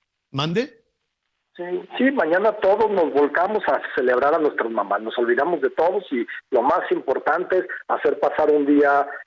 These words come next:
Speaker 2: espectacular a nuestras madres, un día de mucha felicidad.
Speaker 1: Así será. Es el ingeniero Héctor Tejada, presidente de la Confederación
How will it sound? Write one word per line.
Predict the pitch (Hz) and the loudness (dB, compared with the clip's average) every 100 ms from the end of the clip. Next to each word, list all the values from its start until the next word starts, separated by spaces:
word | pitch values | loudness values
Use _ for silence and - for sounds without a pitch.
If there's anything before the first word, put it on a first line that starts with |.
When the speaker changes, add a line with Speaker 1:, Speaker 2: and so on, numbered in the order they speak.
| _ | _
Speaker 2:
espectacular | 127 - 127 - - - 127 143 | -4 -2 -4 -2 -4 2 4 4
a | 165 | 4
nuestras | 147 - - 117 | 2 0 -2 -2
madres, | 113 - 104 - | -2 -2 -4 -2
un | 135 | 2
día | 143 | 4
de | 139 | 4
mucha | 139 139 165 | 2 0 0
felicidad. | 131 120 - 110 - - _ _ _ _ _ _ | -2 -4 -4 -2 -2 -6 _ _ _ _ _ _
Speaker 1:
Así | 123 127 127 - 170 | -2 0 0 -2 -2
será. | 160 175 151 143 107 - - _ - | -2 0 0 -2 -4 -12 -20 _ -4
Es | 143 | -2
el | 175 156 | 0 0
ingeniero | 139 143 156 175 170 - | 0 -2 -2 -2 -2 -4
Héctor | 160 - 175 | -8 -6 -8
Tejada, | - 147 170 185 180 | -6 -6 -4 -4 -6
presidente | 151 147 151 156 151 | -4 -4 -2 -4 -2
de | 143 | 0
la | 131 | -2
Confederación | - 135 147 117 110 131 131 131 | -4 -4 -2 -2 0 0 0 -2